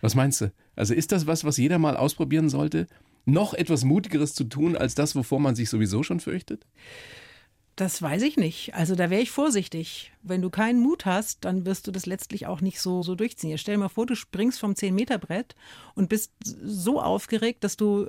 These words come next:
Speaker 2: keine Körperspannung hast. Dann kommst du da unten auf und dann scheppert's aber ordentlich. Weißt du, was ich meine? Also man muss schon auch darauf vorbereitet sein dann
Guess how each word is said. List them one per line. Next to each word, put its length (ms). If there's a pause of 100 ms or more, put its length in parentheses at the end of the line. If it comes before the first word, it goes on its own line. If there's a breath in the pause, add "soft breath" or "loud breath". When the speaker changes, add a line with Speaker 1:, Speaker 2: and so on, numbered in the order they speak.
Speaker 2:
keine 240
Körperspannung 640
hast. 240
Dann 80
kommst 220
du 40
da 80
unten 300
auf 260
und 40
dann 360 (100)
scheppert's 380
aber 140
ordentlich. 640
Weißt 200
du, 40
was 80
ich 100
meine? 360
Also 340
man 320
muss 160
schon 140
auch 100
darauf 180
vorbereitet 560
sein 240
dann 220